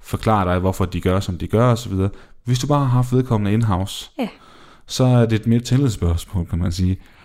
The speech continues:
Speaker 2: Ja.
Speaker 1: Stoler jeg på det her menneske?
Speaker 2: Mm.
Speaker 1: Jeg synes, det her menneske, vi er, det er selvfølgelig lidt svært, hvis man ikke kender vedkommende. Men i det her tilfælde havde du jo faktisk brugt vedkommende til at løse nogle opgaver,
Speaker 2: Ja.
Speaker 1: så du vidste, okay, ham her, han kan faktisk sit shit.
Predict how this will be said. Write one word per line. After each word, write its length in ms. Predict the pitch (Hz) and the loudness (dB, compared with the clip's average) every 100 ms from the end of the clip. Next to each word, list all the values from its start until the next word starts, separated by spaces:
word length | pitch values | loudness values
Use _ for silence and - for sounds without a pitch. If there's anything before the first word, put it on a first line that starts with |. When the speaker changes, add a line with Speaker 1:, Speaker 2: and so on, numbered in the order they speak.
| - | -8
Speaker 2:
Ja. 160 | 110 226 302 320 | 0 2 2 2
Speaker 1:
Stoler 340 | 165 147 110 | 2 4 4
jeg 140 | 101 101 | 2 0
på 80 | |
det 120 | 107 113 | 0 2
her 100 | 110 | 2
menneske? 480 | 104 113 123 92 87 - 262 | 2 0 -2 -6 -8 -12 -8
Speaker 2:
Mm. 140 | 131 | 0
Speaker 1:
Jeg 100 | 123 | 0
synes, 480 | - 127 135 135 - - - | 2 2 2 -2 -8 -14 -4
det 20 | |
her 100 | 107 | -2
menneske, 320 | 104 113 117 | 0 0 -2
vi 100 | 101 | -2
er, 180 | 104 - - - | -2 -4 -10 -14
det 220 | - - | -18 -10
er 40 | 107 | -6
selvfølgelig 200 | - 120 | 0 0
lidt 60 | 120 | 0
svært, 220 | 123 110 | 0 0
hvis 160 | 95 | -2
man 100 | 104 | -4
ikke 140 | - - | -6 -4
kender 240 | 127 139 | -2 0
vedkommende. 580 | 117 107 - 101 90 87 - - - - | 0 0 0 -2 0 -4 -8 -20 -20 -6
Men 80 | - | -2
i 40 | |
det 120 | 104 156 | 2 2
her 40 | |
tilfælde 300 | 143 143 135 | 4 2 4
havde 120 | 120 113 | 4 4
du 100 | 107 | 2
jo 280 | 98 - - | 2 -2 -2
faktisk 240 | 113 110 | 0 0
brugt 320 | - 120 120 107 | 0 -2 -2 -2
vedkommende 540 | 101 - 95 87 78 - _ _ _ _ _ _ | -4 -2 -6 -6 -8 -12 _ _ _ _ _ _
til 120 | - 104 | -4 -2
at 60 | |
løse 300 | 95 110 117 | 2 2 2
nogle 140 | 90 80 | -4 -4
opgaver, 460 | 165 - 117 110 107 - | -2 0 0 0 -2 -4
Speaker 2:
Ja. 120 | 226 196 | -4 -4
Speaker 1:
så 120 | - | 0
du 120 | 113 104 | 2 2
vidste, 360 | 107 117 - - | 2 0 0 -10
okay, 240 | - 92 92 - | -4 -2 -2 -6
ham 160 | - 113 | -4 0
her, 120 | 113 | 2
han 140 | 98 98 | 0 -4
kan 220 | - 101 | -4 -6
faktisk 400 | - 82 - - | -6 -10 -10 -12
sit 220 | - - | -12 -10
shit. 440 | - - - - | -8 -4 -4 -6